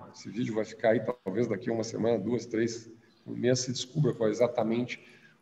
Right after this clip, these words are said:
o, a quem ganhou dinheiro, qual era o esquema de corrupção, se aquela denúncia do, do real do, por quatrocentos milhões de vacinas era real ou não, ou era um simulacro.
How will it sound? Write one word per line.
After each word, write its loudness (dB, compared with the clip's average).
o, 0
a 2
quem 4
ganhou 8
dinheiro, 2
qual 4
era 12
o 8
esquema 2
de -2
corrupção, 0
se 2
aquela 12
denúncia 8
do, 2
do 2
real 10
do, 0
por -2
quatrocentos 6
milhões 2
de -8
vacinas 2
era 8
real 8
ou 2
não, 4
ou 0
era 8
um 0
simulacro. 4